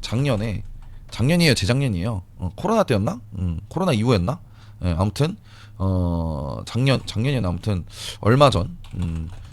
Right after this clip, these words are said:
트위터에, 음, 이 강력한, 어, 숏, 어, 포지션, 음, 발언을 했고, 어, 이 예측이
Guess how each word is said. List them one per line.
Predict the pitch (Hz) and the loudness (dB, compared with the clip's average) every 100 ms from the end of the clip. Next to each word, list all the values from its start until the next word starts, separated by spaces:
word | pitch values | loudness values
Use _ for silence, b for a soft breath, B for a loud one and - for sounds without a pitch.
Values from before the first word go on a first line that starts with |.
| b | b
트위터에, | 175 190 - 107 104 78 - - - - - - - - - - - - - 92 | -2 -2 0 0 0 -4 -12 -14 -16 -16 -18 -20 -18 -18 -18 -18 -14 -12 -10 -6
음, | 87 78 - - b b | -6 -6 -10 -16 b b
이 | 90 | -8
강력한, | - 104 131 135 - 90 - - - - - | -2 2 4 2 2 -2 -2 -14 -14 -12 -8
어, | - - | -8 -6
숏, | - 156 - - | 0 0 -2 -2
어, | 92 | -2
포지션, | - 151 143 90 87 - - - - - - B B B - | -2 -4 -2 -4 -6 -14 -18 -18 -14 -14 -14 B B B -6
음, | 92 85 80 | -4 -4 -4
발언을 | - 101 98 104 160 - - - - - - - | 0 2 2 2 -4 -8 -14 -14 -14 -14 -12 -8
했고, | - - 87 - - b b b - | -8 -6 -6 -6 -10 b b b -10
어, | 87 80 - - | -6 -6 -8 -8
이 | 92 87 82 80 53 - - - - | -4 -4 -4 -8 -12 -14 -16 -6 0
예측이 | 127 - 101 107 | 2 2 0 -2